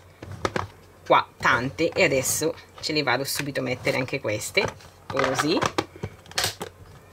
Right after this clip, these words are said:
Uh, c'è anche, aspettate, ce n'è un'altra qua, eh, che sbuca fuori. <laughs> La ciambellina, e vado a mettere anche questa nella mia collection, che sono qua, vedete le ciambelline,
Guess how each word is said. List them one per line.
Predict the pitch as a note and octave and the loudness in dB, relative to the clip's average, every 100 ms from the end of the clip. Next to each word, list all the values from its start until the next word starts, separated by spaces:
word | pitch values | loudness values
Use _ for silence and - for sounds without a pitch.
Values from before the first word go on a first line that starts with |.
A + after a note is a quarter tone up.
| - - - | -20 -14 -2
Uh, | D#4+ F#4+ | 4 4
c'è | - C#4 | 4 4
anche, | A#3+ B3 C4 | 4 4 0
aspettate, | B3+ - C3+ D#3 | -2 -2 -2 -2
ce | - | -2
n'è | C#3+ | -2
un'altra | B2+ A#2+ B2+ - | -2 -4 -6 -6
qua, | A#2+ A#2 | -6 -6
eh, | C#3 - | -6 -6
che | D#3 | -6
sbuca | C#3+ C#3 C#3+ D3 | -4 -6 -2 -2
fuori. | - B2 A#2+ D#3 - | 0 0 0 -4 -4
<laughs> | - - F#3+ A3+ A#3 C4 - - - - - - - - - | -4 -2 0 0 0 -10 -14 -20 -20 -20 -20 -20 -20 -20 -12
La | - - | -6 -4
ciambellina, | - - D#3 D3+ C#3+ C3+ C3+ D3+ F#3 - - - | -2 0 2 2 0 0 0 2 0 -2 -10 -6
e | A3+ | 2
vado | - - | 2 2
a | |
mettere | - - - | -2 -2 -4
anche | B2+ - | 0 0
questa | - - - | 0 -2 -2
nella | E3 D3+ | 2 2
mia | C3+ C3+ C#3+ | 2 0 -2
collection, | - - E3+ C#3 D#2+ - - F#3 G#3 - | -4 -6 -2 0 0 2 2 2 0 -8
che | C#3+ | -6
sono | - C#3+ | -4 -2
qua, | C3+ B2+ | -2 -4
vedete | C3 B2+ | -4 -4
le | C#3 | -6
ciambelline, | - C#3 C3+ C3 B2+ D3 | -4 -4 -4 -4 -2 -2